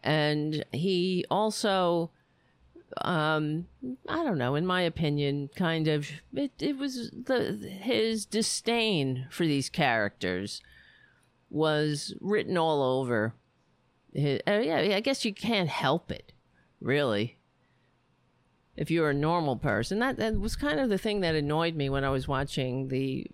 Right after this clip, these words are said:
perjury Trader Green trial.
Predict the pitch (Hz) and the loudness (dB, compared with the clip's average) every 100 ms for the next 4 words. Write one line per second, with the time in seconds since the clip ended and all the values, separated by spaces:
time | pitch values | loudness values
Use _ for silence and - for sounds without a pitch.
0 | - 160 160 147 156 151 - 165 156 151 | -4 0 0 0 -2 -2 -2 0 2 2
1 | 147 156 208 233 190 139 135 - - 117 | 0 0 0 2 0 0 -4 -6 -2 0
2 | 107 101 120 | 0 -2 -6